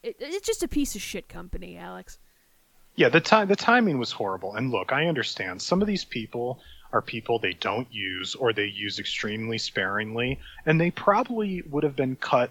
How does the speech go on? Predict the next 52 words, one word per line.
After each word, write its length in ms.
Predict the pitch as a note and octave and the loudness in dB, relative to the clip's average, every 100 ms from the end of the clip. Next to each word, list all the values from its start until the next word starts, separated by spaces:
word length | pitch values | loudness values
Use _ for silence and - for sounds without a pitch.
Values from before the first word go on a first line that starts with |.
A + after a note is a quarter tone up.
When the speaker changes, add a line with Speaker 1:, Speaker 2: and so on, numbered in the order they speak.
| _ | _
Speaker 2:
anyway. 600 | A2+ G#2 G2+ F2 F2 F2+ | -6 -4 -6 -8 -8 -4
And 120 | G2 B2+ | 2 2
I 100 | C#3 | 2
think 340 | - G#3+ - | 2 0 0
that's 340 | B2 A#2 - - | -4 -2 -2 -6
the 140 | G#2+ | -6
mindset 720 | F#2+ F#2+ G2+ A2+ - - B2+ | -2 -2 0 -4 -2 2 2
on 260 | B2+ B2+ C3 | 4 0 2
it 200 | C3+ C#3+ - - _ _ | 0 -2 -6 -20 _ _
is, 540 | C3 A2+ G#2+ G#2+ - - _ | 0 2 2 0 -6 -10 _
"Well, 120 | C#3 C3+ | 2 4
these 200 | E3+ D#3 | 4 2
are 60 | |
people 340 | - D3+ C3+ A#2+ | 0 -4 -2 0
we 140 | A#2 | 2
were 100 | G#2+ | 0
gonna 200 | A2 G#2 | 0 -2
get 180 | G2+ F#2+ | -2 -2
rid 180 | F#2+ F#2+ | -2 -2
of 160 | F#2 | -2
anyway. 580 | F#2 F#2+ F#2+ G2+ G2+ A2 | -4 -4 0 2 4 2
It's 120 | A2+ - | -2 -2
just 240 | A2+ - | -2 -2
the 60 | - | -4
timing 560 | - G2 G2 G#2 G2 | 0 2 2 0 -2
makes 240 | G2 G2 G#2 | -4 -4 -6
it 80 | F#2+ | -6
look 220 | F#2 - | -8 -4
bad." 400 | - G#2 G#2+ A#2+ - - - - | 2 4 4 2 -4 -18 -20 -4
But 200 | - - | 0 2
you 60 | C#3+ | 4
know 140 | D#3 | 6
what? 320 | D3 C#3 F3+ - | 8 8 6 4
The 80 | |
timing 400 | - F3+ G#3+ G3 | 6 8 10 8
makes 220 | E3+ - D3+ | 6 4 -2
it 120 | C#3 | 0
look 160 | G#3 | 0
bad. 420 | - G#2+ G2+ B2 A3 | 2 2 0 -2 -2
Speaker 1:
Right, 140 | G3 | -4
you 80 | A#3 | -2
gotta 140 | A#3+ | -2
Speaker 2:
So 60 | B3 | 0
Speaker 1:
think 80 | A3 | 0
Speaker 2:
just 80 | F#3 | 4
Speaker 1:
of 20 | |
the 140 | F#3 | 6
Speaker 2:
hold 40 | F3+ | 8
off. 240 | G3+ D#3 | 8 8
Speaker 1:
optics. 220 | G#2+ - - | 4 -4 -14
Exactly. 640 | G3 - F3+ D3+ - - - _ - - - | -12 -8 -10 -10 -16 -18 -20 _ -20 -18 0
Speaker 2:
And 380 | D3+ D3+ D3 | 4 4 4